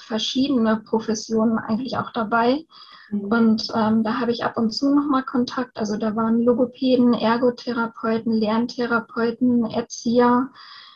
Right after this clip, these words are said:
Speaker 1: äh, und so weiter mit dabei. Aber, ähm, in der Schule, äh,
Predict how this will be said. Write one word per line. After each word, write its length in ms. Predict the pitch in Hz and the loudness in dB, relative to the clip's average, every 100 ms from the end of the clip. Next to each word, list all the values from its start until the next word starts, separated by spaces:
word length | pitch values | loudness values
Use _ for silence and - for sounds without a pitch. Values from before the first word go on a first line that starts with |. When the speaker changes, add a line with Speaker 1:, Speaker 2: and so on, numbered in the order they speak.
| _ - | _ -2
Speaker 1:
äh, 220 | 233 233 | 2 2
und 160 | 247 240 | 2 2
so 180 | 247 214 | 0 0
weiter 400 | 220 302 - 277 | -2 -2 -2 -2
mit 220 | 277 285 | -2 -2
dabei. 580 | 262 262 262 269 285 - | -2 0 0 2 2 0
Aber, 460 | 220 233 233 226 233 | 0 0 0 0 -2
ähm, 340 | 233 226 220 247 | -2 -2 -4 0
in 140 | 233 | 0
der 80 | 233 | -2
Schule, 600 | - 277 254 262 247 - | -4 0 4 6 4 0
äh, 320 | 226 226 226 | -4 -4 -4